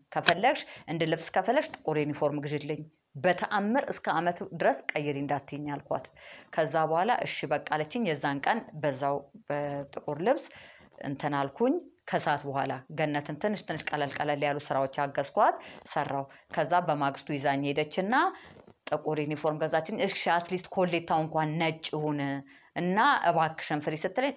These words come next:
«አላደርገውም መዳም» አልኳት። «በቃ በዚህ እንጣላለን፣ አላደርገውም፣ አልሰማሽም» አልኳት። ከዛ በቃ በጣም ይገባኛል።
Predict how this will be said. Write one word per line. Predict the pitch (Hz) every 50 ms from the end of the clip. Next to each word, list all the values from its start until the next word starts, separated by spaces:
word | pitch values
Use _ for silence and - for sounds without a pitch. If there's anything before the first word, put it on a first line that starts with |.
| - -
«አላደርገውም | - 202 208 214 214 214 185 196 180 165 151 - 165 156 151 151
መዳም» | 143 139 135 143 139 139
አልኳት። | 139 135 139 - - 143 143 - - - - - - -
«በቃ | 156 165 160 - 156 156
በዚህ | 156 180 190 190 254 277
እንጣላለን፣ | 262 226 - - 233 240 247 302 320 262
አላደርገውም፣ | 180 175 170 165 160 156 156 151 147 165 156 156 -
አልሰማሽም» | 165 160 156 - - - 156 151 147 147 143 - 151 151 143
አልኳት። | 151 - - 147 151 147 - - - - - - - -
ከዛ | - 180 170 165 175 208 240
በቃ | 226 190 165 - - - 165
በጣም | 147 165 160 160 - 156 156 160 160 160 160 151 147 147 156
ይገባኛል። | 175 170 175 180 165 156 156 151 151 156 156 156 151 147 143 139